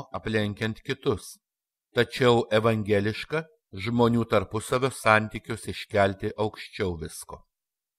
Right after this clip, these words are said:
Normalu, kad taip pat ir bažnyčioje giname mažas privilegijas, tačiau evangeliška pasirinkti tarnystę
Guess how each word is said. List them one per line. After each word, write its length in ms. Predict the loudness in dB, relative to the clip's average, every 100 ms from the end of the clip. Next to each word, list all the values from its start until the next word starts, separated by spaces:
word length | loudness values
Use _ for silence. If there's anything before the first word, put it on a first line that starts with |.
| 0
Normalu, 480 | 6 8 8 6 4
kad 180 | -2 -2
taip 140 | 0
pat 180 | 0 2
ir 100 | 4
bažnyčioje 680 | 4 2 -2 -4 -2 0 2
giname 520 | 0 0 2 2 0 -2
mažas 500 | -2 0 0 -2 -4
privilegijas, 920 | -6 -4 0 0 -2 -8 -14 -18 -20 _ _ _ -6
tačiau 340 | 2 4 4
evangeliška 920 | 4 4 4 4 2 2 -4 -4 -6 -6 _ _ -6
pasirinkti 540 | -2 2 2 0 -2
tarnystę 840 | 2 2 2 0 -2 -4 2 2